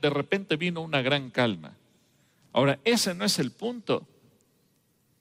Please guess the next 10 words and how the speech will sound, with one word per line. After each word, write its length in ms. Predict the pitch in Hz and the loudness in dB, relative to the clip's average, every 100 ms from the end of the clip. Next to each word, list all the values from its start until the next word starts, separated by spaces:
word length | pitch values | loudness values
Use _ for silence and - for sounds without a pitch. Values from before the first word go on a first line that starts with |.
| _ _ _ | _ _ _
El 160 | 113 107 | -4 0
versículo 680 | 117 - 208 - 180 147 | 0 -2 -4 -6 -2 0
veintisiete 1040 | 143 135 127 123 - 175 196 - 110 104 - _ _ _ _ - | 0 -6 -8 -6 -4 -2 -2 0 -2 -2 -6 _ _ _ _ -14
nos 280 | 120 110 139 | -8 -6 -4
dice 300 | 175 - 101 | -4 -4 -6
lo 140 | 101 | -10
que 120 | 110 | -14
pasó. 520 | - 113 - 185 175 - _ _ _ _ _ _ _ _ _ - | -12 -8 -6 -4 -6 -12 _ _ _ _ _ _ _ _ _ -6
Los 300 | 135 135 117 | 0 0 -2
discípulos, 1200 | 135 - 233 - 165 156 175 202 - - - | -2 0 0 -2 -2 0 0 0 0 -2 -4